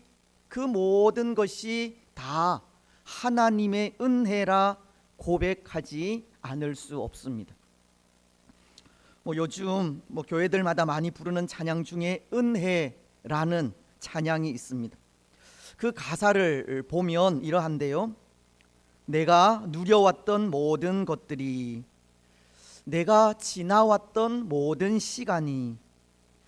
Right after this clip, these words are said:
내가 걸어왔던 모든 순간이 당연한 것 아니라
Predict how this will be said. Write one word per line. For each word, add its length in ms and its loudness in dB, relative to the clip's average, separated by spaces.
내가 500 4
걸어왔던 800 4
모든 460 2
순간이 720 -2
당연한 1000 -4
것 180 0
아니라 600 -4